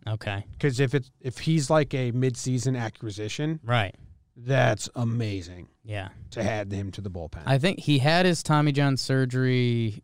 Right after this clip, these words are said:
Speaker 1: on six twenty-six nineteen. So that would have him on track for middle end part of this season, right?
Speaker 2: Yeah, it looks like, what's the seventh month? July?
Speaker 1: Ooh, yes.
Speaker 2: Yeah, it looks like they have him back
Speaker 1: Confirmed.
Speaker 2: middle of July.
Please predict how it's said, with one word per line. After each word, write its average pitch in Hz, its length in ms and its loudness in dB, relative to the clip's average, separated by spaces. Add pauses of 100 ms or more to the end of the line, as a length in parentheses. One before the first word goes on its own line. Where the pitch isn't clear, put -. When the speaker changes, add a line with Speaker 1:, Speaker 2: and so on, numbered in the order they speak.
(100)
Speaker 1:
on 110 260 -4
six - 460 -6
twenty-six 123 640 -2
nineteen. 104 580 -6 (1400)
So 120 120 -2
that 117 140 4
would 117 100 4
have 117 220 4
him 110 120 0
on 107 140 -2
track 110 320 -2
for 101 480 -6 (720)
middle 110 400 0
end 110 180 -2
part 117 200 0
of 110 40 0
this 110 140 -2
season, 135 340 0
right? 107 220 -2
Speaker 2:
Yeah, 135 140 4
it - 20 4
looks 135 240 2
like, 131 460 2
what's 139 260 -2
the 147 60 -4
seventh 156 400 0
month? 165 320 -2 (420)
July? 131 440 -2 (260)
Speaker 1:
Ooh, 110 340 -2
yes. - 480 -8 (800)
Speaker 2:
Yeah, 107 200 -4
it 104 40 -2
looks 123 180 0
like 139 180 4
they 120 160 0
have 120 180 2
him 117 100 2
back 117 140 2
Speaker 1:
Confirmed. 113 160 -2
Speaker 2:
middle 131 260 6
of 120 100 2
July. 95 520 -4